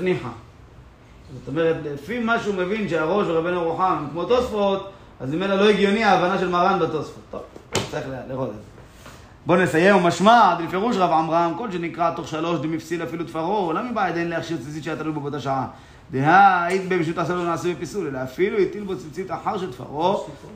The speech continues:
פסול. משום שחתיכה זו, כיוון שנפסקה, אף על פי שתפרת הוא לא חשיבה מבגד זה, לכן כתבו הראש ורבנו ירוחם". זה אומר, את זה כבר הסברנו, האמת, כבר למדנו את זה,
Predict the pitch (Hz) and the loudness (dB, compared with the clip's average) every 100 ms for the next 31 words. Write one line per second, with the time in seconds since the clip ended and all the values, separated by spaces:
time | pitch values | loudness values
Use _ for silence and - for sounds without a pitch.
0 | - 123 185 170 123 - - - - 170 | -16 2 8 8 6 -4 -16 -20 -6 -4
1 | 151 139 127 123 135 127 151 214 190 165 | -4 -6 -10 -6 -4 0 2 4 4 2
2 | 156 - - - 120 120 202 175 160 139 | 0 -8 -18 -12 -2 4 4 4 -2 -6
3 | - 131 175 185 - - - - 180 156 | -10 -6 0 0 0 -6 -16 -10 -8 -8
4 | - 156 175 - 151 - 139 170 156 131 | -8 -4 -4 -4 -8 -8 -8 -6 -6 -4
5 | 131 127 113 - 196 208 - - - - | -4 -4 -4 0 0 0 -10 -18 -18 -10
6 | 175 185 165 131 160 135 147 165 151 151 | -4 -2 -2 -4 -4 -2 0 2 0 -2
7 | 147 135 127 139 127 127 113 - 98 - | -4 -4 -4 -4 -6 -6 -10 -12 -14 -14
8 | - - - - - - - 120 156 214 | -18 -20 -20 -20 -20 -20 -10 -2 0 2
9 | 208 185 180 - - - - - - - | 4 4 2 -6 -18 -20 -20 -20 -20 -20
10 | - 143 202 214 208 262 320 233 170 170 | -10 -6 -4 -4 -4 -4 -4 -2 0 0
11 | 170 190 214 226 196 156 135 139 | -2 -2 4 4 4 0 -2 -4